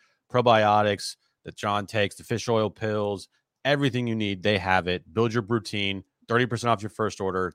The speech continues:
W W W dot ora dot organic. You go there, get everything. You'll thank us later.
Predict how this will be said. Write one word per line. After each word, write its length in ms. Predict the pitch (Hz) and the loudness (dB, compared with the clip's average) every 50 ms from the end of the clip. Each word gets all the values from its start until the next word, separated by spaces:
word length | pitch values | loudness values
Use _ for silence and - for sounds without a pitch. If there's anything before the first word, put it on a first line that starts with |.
| _ | _
W 220 | - 104 101 113 113 | -2 -2 -2 0 0
W 260 | 104 110 104 107 107 | 0 0 0 0 -2
W 260 | 95 98 90 92 95 | -2 -2 -2 -2 -2
dot 180 | 92 90 87 - - | -2 -2 -2 -2 -4
ora 200 | 101 98 101 92 | -4 -2 -2 0
dot 160 | 101 95 95 | 0 0 0
organic. 460 | 95 90 82 87 87 87 87 82 - _ _ _ _ _ _ _ _ | -2 -4 -4 -6 -6 -6 -6 -8 -10 _ _ _ _ _ _ _ _
You 100 | - 82 | -20 -14
go 200 | 76 - 101 104 | -6 -4 -2 -2
there, 380 | 101 101 101 101 101 98 92 - _ _ _ _ _ _ _ _ _ _ _ _ _ | 0 2 2 2 2 2 0 -4 _ _ _ _ _ _ _ _ _ _ _ _ _
get 140 | - 104 104 | -4 -2 0
everything. 580 | 107 107 107 95 - 101 98 92 92 92 90 - _ | 0 0 -2 -2 -2 -2 -2 -2 -4 -6 -10 -12 _
You'll 140 | - 90 85 | -8 -8 -6
thank 220 | - 95 85 76 | -6 -6 -8 -8
us 100 | 76 - | -10 -12
later. 280 | 76 67 65 62 60 | -12 -12 -12 -14 -18